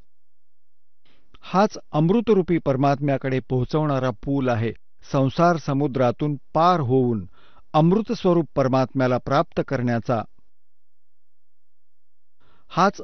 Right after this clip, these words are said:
सुलभ मार्ग आहे. ह्या आत्म्याचे ओमच्या जपाबरोबर ध्यान कर. ह्या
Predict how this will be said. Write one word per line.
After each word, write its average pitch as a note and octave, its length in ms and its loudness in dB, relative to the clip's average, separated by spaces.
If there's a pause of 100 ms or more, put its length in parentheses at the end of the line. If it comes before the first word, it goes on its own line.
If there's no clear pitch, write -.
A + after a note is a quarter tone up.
सुलभ D#3+ 340 4
मार्ग B2 400 2
आहे. G#2 320 -2 (2750)
ह्या E3+ 320 4 (140)
आत्म्याचे C3 800 2 (480)
ओमच्या E3+ 600 6
जपाबरोबर C3 840 4
ध्यान A2 440 0
कर. C#3+ 120 0 (480)
ह्या D#3 180 8